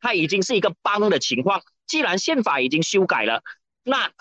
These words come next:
你为何还要马来统治者决定呢？这个是在法律上说不过去的。然后第二点，我们的宪法在一九八三年曾经修改过，在一九八三年的宪法修正案之前，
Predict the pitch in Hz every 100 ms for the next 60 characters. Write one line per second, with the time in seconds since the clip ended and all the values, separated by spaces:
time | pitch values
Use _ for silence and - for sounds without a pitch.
0 | - 170 156 220 302 208 151 147 170 170
1 | 110 135 - 101 202 175 110 - 113 202
2 | 175 127 127 208 202 190 185 143 220 185
3 | 120 113 143 165 - 202 190 139 214 196
4 | - 185 117 98 127 156 226 - 311 302
5 | 190 123 - 165 151 165 185 240 - 170
6 | 139 - - - 320 190 165 131 196 202
7 | 180 - 226 214 160 190 160 156 165 160
8 | 147 120 147 147 147 151 - 175 156 117
9 | 95 147 165 - _ _ 269 247 190 254
10 | 240 185 196 196 202 196 160 175 147 294
11 | 240 160 110 - 180 165 226 202 196 156
12 | 156 143 123